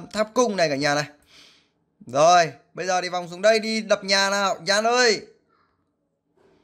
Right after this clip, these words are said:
Úi dồi ôi, gặp cả bẫy bật anh em mình ạ. <laughs> Rồi,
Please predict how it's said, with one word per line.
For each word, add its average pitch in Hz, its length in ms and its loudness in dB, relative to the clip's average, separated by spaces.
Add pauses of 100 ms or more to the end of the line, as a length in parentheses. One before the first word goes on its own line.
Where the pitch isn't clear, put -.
(420)
Úi 185 140 -2
dồi 220 140 6
ôi, 247 380 4 (200)
gặp - 140 -2
cả - 240 -4
bẫy 240 140 -6
bật 269 220 0
anh 202 100 -12
em 247 100 -8
mình 233 80 -8
ạ. 233 200 2
<laughs> 196 40 -2 (2500)
Rồi, 185 520 2